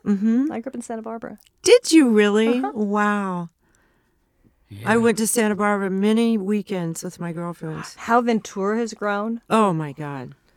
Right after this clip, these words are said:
Speaker 1: It used to be a quiet little
Speaker 2: Little
Speaker 1: beach town.
Speaker 2: It's
Speaker 1: Not
Speaker 2: in,
Speaker 1: anymore.
Speaker 2: no.
Speaker 1: Not anymore.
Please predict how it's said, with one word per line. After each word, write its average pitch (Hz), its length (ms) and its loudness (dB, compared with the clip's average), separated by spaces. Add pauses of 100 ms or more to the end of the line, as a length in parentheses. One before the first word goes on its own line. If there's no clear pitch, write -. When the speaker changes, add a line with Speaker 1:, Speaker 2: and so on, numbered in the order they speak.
(240)
Speaker 1:
It - 80 -4
used 202 180 0
to 190 60 -6
be 202 80 0
a 170 60 -2
quiet 208 560 -2
little 220 120 2 (160)
Speaker 2:
Little - 20 -
Speaker 1:
beach 208 280 0
town. 170 400 -2 (540)
Speaker 2:
It's 190 240 -6
Speaker 1:
Not 208 100 -2
Speaker 2:
in, 226 60 0
Speaker 1:
anymore. 196 380 2
Speaker 2:
no. 202 600 -2 (520)
Speaker 1:
Not 190 160 -10
anymore. 185 340 -10